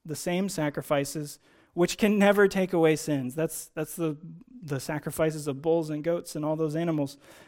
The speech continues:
Verse twelve, "But this man, after he had offered one sacrifice for sins forever, sat down on the right hand of God." This was a better sacrifice, because instead of having to offer animal sacrifices over and over again every time we sin,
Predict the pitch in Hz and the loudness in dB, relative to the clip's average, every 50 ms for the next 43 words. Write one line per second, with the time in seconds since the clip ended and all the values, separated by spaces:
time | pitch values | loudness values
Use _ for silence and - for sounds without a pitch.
0 | - _ - 175 190 185 - - 214 202 185 170 165 165 156 165 170 202 240 233 | -14 _ 0 2 2 2 4 6 8 8 8 8 6 4 4 6 6 6 8 6
1 | - 240 220 208 190 175 151 143 139 - _ - _ _ _ _ _ _ - 185 | 6 0 2 2 4 2 2 0 -2 -6 _ -20 _ _ _ _ _ _ 0 2
2 | 170 180 - 208 190 175 175 196 190 190 190 180 - - 175 190 196 190 208 185 | 2 4 4 4 2 4 4 2 4 6 6 6 6 8 8 8 8 6 2 0
3 | 175 165 165 180 196 214 208 - 214 208 214 214 220 208 190 214 214 202 196 - | 2 4 4 4 4 4 2 2 4 4 4 4 2 2 4 4 4 4 4 0
4 | 208 190 185 170 - 185 185 180 175 - - 180 160 - 196 175 175 160 156 151 | -2 -2 -2 0 0 0 0 0 -2 -2 -2 -2 0 2 2 0 2 2 0 -2
5 | 143 139 - - _ _ _ _ _ _ - - - 190 180 185 180 175 170 170 | -2 -2 -6 -12 _ _ _ _ _ _ -12 -4 2 4 4 4 4 2 2 2
6 | 170 170 160 160 156 151 147 143 143 139 123 139 139 135 135 127 127 139 127 127 | 4 2 2 2 2 0 0 0 0 0 -2 -4 -4 -4 -6 -6 -6 -6 -8 -8
7 | 127 127 _ _ _ _ _ _ _ _ _ _ - - 170 196 196 254 247 233 | -8 -12 _ _ _ _ _ _ _ _ _ _ -4 0 2 2 2 2 0 0
8 | 247 214 233 233 233 220 214 - 185 175 170 - 165 - 151 139 131 131 - - | 2 4 6 6 6 6 4 4 2 2 4 2 0 0 0 -2 -4 -4 -10 -16
9 | _ - _ _ _ _ _ _ - 175 180 - 208 190 202 202 190 - 240 240 | _ -20 _ _ _ _ _ _ 2 4 6 6 6 6 4 -2 2 4 6 8
10 | 254 247 226 233 247 240 240 233 214 196 - 175 185 196 190 - 208 202 - 180 | 8 8 8 6 4 4 4 4 2 2 4 4 2 2 4 4 2 2 4 2
11 | 185 196 196 190 190 190 190 196 185 185 - 185 - 196 185 180 185 180 151 - | 2 2 4 2 2 2 2 0 0 2 0 0 2 2 2 2 0 -2 -6 -2
12 | - 190 185 196 214 214 220 214 208 190 165 170 170 170 170 175 170 165 160 156 | 0 4 4 6 6 8 6 6 6 4 2 2 2 2 2 4 2 2 2 2
13 | 151 143 143 - - 170 175 180 185 196 196 196 196 190 185 185 180 170 165 156 | -2 -2 -2 -2 -2 -2 -2 0 2 2 2 2 2 -2 -2 0 0 0 -2 -2
14 | - - 160 147 143 135 131 | -2 -2 0 0 0 0 -2